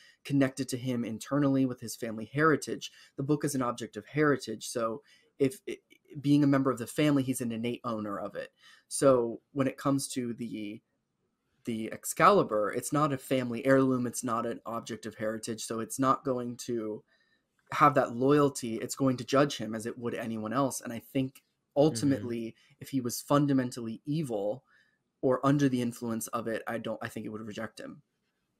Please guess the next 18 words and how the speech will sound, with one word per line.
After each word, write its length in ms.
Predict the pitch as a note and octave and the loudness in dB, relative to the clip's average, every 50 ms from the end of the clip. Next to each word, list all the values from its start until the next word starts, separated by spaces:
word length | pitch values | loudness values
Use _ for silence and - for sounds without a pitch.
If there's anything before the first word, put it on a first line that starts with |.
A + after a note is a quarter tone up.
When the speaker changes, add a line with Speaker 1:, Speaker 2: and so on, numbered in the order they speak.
| _ _ _ _ _ _ _ _ _ _ _ - | _ _ _ _ _ _ _ _ _ _ _ -10
Speaker 2:
Yeah, 180 | A#2+ G#2+ - - - _ - | -8 -8 -8 -10 -14 _ -14
I 80 | - A2+ | -12 -10
believe 340 | A2+ A2+ G2 G#2 G2+ - - | -8 -8 -8 -8 -10 -10 -10
that 220 | F#2+ G2 - - | -8 -8 -8 -10
too. 160 | - - - - _ _ _ _ - | -14 -18 -20 -20 _ _ _ _ -18
So, 180 | - G#2 G#2+ A2+ - _ _ _ _ _ | -16 -16 -16 -18 -20 _ _ _ _ _
cool. 280 | - - E3 - - - _ _ _ _ _ _ _ _ _ F3 | -8 -6 -6 -6 -6 -8 _ _ _ _ _ _ _ _ _ 8
Agreed. 540 | F#3+ G3+ C#3+ B2+ A#2+ A#2+ A#2 A2+ A2+ A2+ - - _ _ _ _ _ _ _ _ _ _ _ _ _ _ _ _ _ - - | 8 8 8 6 4 4 4 4 2 0 -6 -20 _ _ _ _ _ _ _ _ _ _ _ _ _ _ _ _ _ -16 -12
All 80 | A#2+ | -10
right. 360 | A#2 A#2 A#2 C3 D3 C3+ - - _ _ _ _ _ _ _ - | -8 -8 -8 -10 -12 -14 -16 -20 _ _ _ _ _ _ _ -18
I 100 | A2+ G#2 | -16 -8
think 220 | - D3+ E3+ F3 | -4 -4 -2 0
that's 180 | - G3+ - - | 2 0 2 4
all 140 | C3 C3 C#3+ | 4 6 6
I 120 | D3+ C#3 | 6 6
got 320 | A#2+ D3 D#3 C3+ C3 - - | 8 6 6 6 4 2 0
for 120 | C#3 B2 | 0 0
good. 500 | B2+ - D3 F3 G3+ D#3 A#2 A#2+ D#3 - | 4 8 8 8 10 8 6 6 4 0